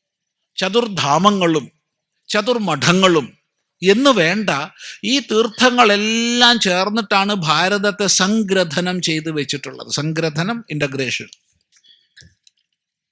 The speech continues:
അതിൽ നമ്മൾ ആദ്യം മാനിക്കുന്നതാണ് സപ്തമോക്ഷപുരികളെ. ആ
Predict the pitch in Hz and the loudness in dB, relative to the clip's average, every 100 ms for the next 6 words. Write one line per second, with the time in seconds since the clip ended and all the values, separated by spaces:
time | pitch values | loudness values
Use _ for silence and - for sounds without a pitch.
0 | _ _ _ _ _ _ _ _ _ _ | _ _ _ _ _ _ _ _ _ _
1 | _ _ _ _ - 190 190 311 269 302 | _ _ _ _ -6 -2 2 2 2 -6
2 | - - - 175 214 240 170 156 220 269 | -16 -20 -16 -8 -2 0 0 -2 -2 -2
3 | 262 262 262 339 277 214 240 247 240 233 | -8 -6 2 2 4 2 2 0 -2 0
4 | 226 185 170 202 269 277 - _ _ - | 2 2 4 6 4 2 -10 _ _ -6
5 | - 165 156 - 185 165 156 156 - 139 | -2 -2 -2 -4 -2 -2 -4 0 0 0
6 | 131 123 123 117 104 _ _ _ _ _ | -2 -2 -4 -6 -10 _ _ _ _ _
7 | _ _ _ _ _ _ _ _ _ - | _ _ _ _ _ _ _ _ _ -20
8 | - - | -10 0